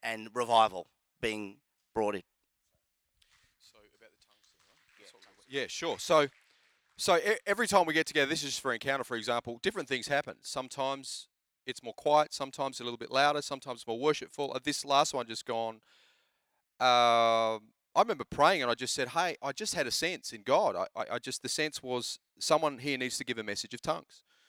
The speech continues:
Speaker 2: And I was sitting on it for about fifteen, twenty minutes, just a message of tongues, and someone's gonna interpret that as well. So I remember, and I, I, I just got up and I said, "Hey, look, uh, this might be a bit bizarre for some of you, but God operates this way. First Corinthians fourteen, tongues, da, da, da, da, da.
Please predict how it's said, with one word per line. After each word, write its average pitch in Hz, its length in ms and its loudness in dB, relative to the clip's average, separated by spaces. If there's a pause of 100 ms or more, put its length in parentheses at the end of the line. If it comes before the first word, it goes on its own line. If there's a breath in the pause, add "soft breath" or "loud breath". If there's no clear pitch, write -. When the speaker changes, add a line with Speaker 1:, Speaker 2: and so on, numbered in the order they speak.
(600)
Speaker 2:
And 147 120 -2
I 156 40 2
was 151 100 2
sitting 302 220 -4
on 180 60 0
it 143 80 0
for 131 80 -6
about 123 140 2
fifteen, 123 340 -2
twenty 110 220 -6
minutes, 151 320 -6
just - 160 -10
a 117 40 -10
message 110 360 -6
of 101 80 -16
tongues, 151 280 -4
and 123 160 -8
someone's 151 360 -2
gonna 120 240 -4
interpret 131 420 -2
that 110 140 -2
as 98 100 -6
well. 123 300 0 (640)
So 131 80 -6
I 120 60 0
remember, 151 260 2
and 139 80 4
I, 135 240 2 (180)
I, 127 60 2
I 123 60 2
just - 300 -6 (240)
got 107 120 -2
up 127 140 2
and 147 60 -4
I 131 40 -4
said, 135 140 -12
"Hey, 147 100 2
look, 143 240 -2 (760 soft breath)
uh, 113 100 -4
this 131 180 -4
might 139 160 4
be 127 100 2
a 117 40 0
bit 123 140 -4
bizarre 123 260 4
for - 100 -12
some 139 240 0
of 113 80 -4
you, 113 80 -2
but 123 120 -6
God 110 140 2
operates 113 400 0
this - 200 -8
way. 107 180 2
First - 260 -10
Corinthians 104 320 -14
fourteen, 120 460 -6
tongues, 113 340 -6
da, 110 100 -4
da, 101 80 -6
da, 98 80 -4
da, 98 60 -8
da. 120 220 4